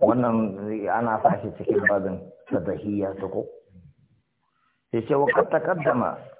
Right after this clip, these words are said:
anna faratul hubbi," ya gabata, ainihin soyayya, "yazilu hi-, yazilu ihsasal alami," na kawar da zafin ciwo.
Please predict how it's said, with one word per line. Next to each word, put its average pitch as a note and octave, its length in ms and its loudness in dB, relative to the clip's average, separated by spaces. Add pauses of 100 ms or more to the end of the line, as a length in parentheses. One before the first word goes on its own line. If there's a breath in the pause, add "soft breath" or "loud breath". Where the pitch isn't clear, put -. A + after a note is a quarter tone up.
(540 soft breath)
anna D3+ 320 2
faratul E3+ 480 2
hubbi," G#2 400 -2
ya C#3 240 2
gabata, A2+ 560 2 (640 loud breath)
ainihin D3 720 8 (160)
soyayya, C3+ 880 0 (560)
"yazilu A2+ 720 0
hi-, F#2+ 320 -4
yazilu B2 640 0 (160)
ihsasal G#2 560 -2
alami," E2+ 400 -2 (960 soft breath)
na G2+ 480 -4
kawar C#3+ 480 0
da A#2 180 0 (140)
zafin A2+ 560 -2 (160)
ciwo. B2 240 -2